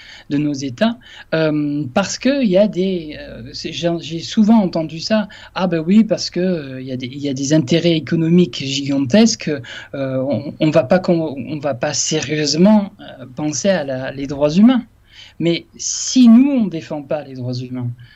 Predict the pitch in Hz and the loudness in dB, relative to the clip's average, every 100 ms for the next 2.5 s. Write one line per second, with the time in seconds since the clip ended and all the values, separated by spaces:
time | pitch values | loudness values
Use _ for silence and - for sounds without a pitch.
0 | _ - - 196 247 226 185 156 147 147 | _ -10 -6 2 2 4 0 -2 -4 -6
1 | 123 156 151 143 147 147 147 151 151 151 | -4 -4 -2 -2 -4 -2 -2 0 0 0
2 | 123 151 151 135 | 0 0 2 0